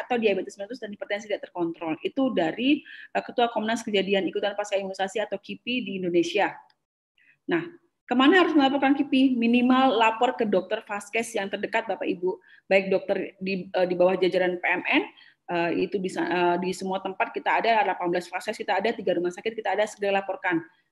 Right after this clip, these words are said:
Simpan nomor telepon kami, Bapak Ibu, laporkan dan sampaikan keluhan Bapak Ibu ke, ke kami. Nah, ini Sinopharm. Sinopharm tadi ini beda dengan Sinovac, Bapak Ibu. Sinovac tadi untuk, eh,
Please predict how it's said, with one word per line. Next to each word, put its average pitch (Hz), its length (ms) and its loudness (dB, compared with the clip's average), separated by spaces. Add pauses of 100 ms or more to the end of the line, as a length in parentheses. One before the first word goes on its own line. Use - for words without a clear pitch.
Simpan 247 320 4
nomor 233 240 2
telepon 214 320 -2
kami, 214 240 0
Bapak 214 240 2
Ibu, 220 560 -4
laporkan 196 480 -2
dan 196 160 2
sampaikan 202 560 -4
keluhan 202 240 0
Bapak 180 240 -2
Ibu 226 320 -4
ke, 202 40 -12 (200)
ke 202 80 -10
kami. 175 400 2 (960)
Nah, 196 160 0
ini 269 160 8
Sinopharm. 302 640 6 (320)
Sinopharm 240 560 0
tadi 226 320 2
ini 269 160 8
beda 226 160 8
dengan 254 240 6
Sinovac, 226 400 0
Bapak 196 160 0
Ibu. 190 320 -2
Sinovac 202 480 -4
tadi 208 160 0
untuk, 214 320 -4
eh, 180 240 0